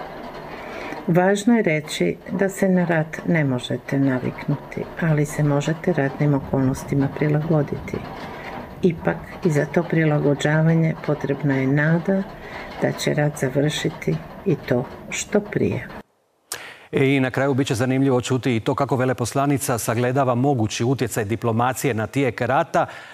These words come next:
Speaker 2: što govore iskustva upravo iz hrvatskog veleposlanstva u Ukrajini.
Speaker 1: Postavljate ključno pitanje. Općenito je mišljenje da u ratu diplomacija šuti, da rat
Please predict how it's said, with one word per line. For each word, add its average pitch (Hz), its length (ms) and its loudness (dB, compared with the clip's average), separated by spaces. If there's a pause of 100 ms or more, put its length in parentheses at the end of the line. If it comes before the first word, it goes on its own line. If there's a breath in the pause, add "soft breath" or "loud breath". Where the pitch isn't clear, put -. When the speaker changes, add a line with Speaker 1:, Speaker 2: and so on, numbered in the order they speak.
Speaker 2:
što - 180 0
govore 160 340 4
iskustva 147 600 0
upravo 147 300 2
iz 113 180 0 (140)
hrvatskog 123 600 -2
veleposlanstva 104 920 0
u 147 120 0
Ukrajini. - 480 -14 (1700)
Speaker 1:
Postavljate 175 720 2 (120)
ključno 170 600 0
pitanje. - 560 -4 (640 loud breath)
Općenito 240 640 2
je 170 100 2
mišljenje 165 600 0
da 156 160 2
u 143 100 0
ratu 147 340 0
diplomacija 139 840 0
šuti, - 680 -4 (640 loud breath)
da 151 160 4
rat 147 340 0